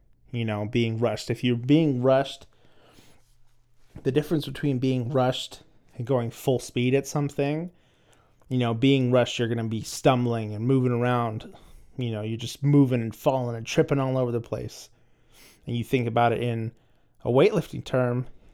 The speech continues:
if you're trying to rush through your training, you're trying to rush through these movements,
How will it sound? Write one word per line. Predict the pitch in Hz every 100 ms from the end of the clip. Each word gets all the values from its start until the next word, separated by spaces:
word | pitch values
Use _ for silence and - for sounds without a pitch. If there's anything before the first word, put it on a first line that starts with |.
| - -
if | 127 -
you're | 127
trying | - 143 131
to | 117
rush | 113 143 143 -
through | 135
your | 127
training, | 123 - 123 113
you're | 113
trying | 123 135 113
to |
rush | 117 139 131 -
through | 135
these | 123 117
movements, | 120 123 131 110 107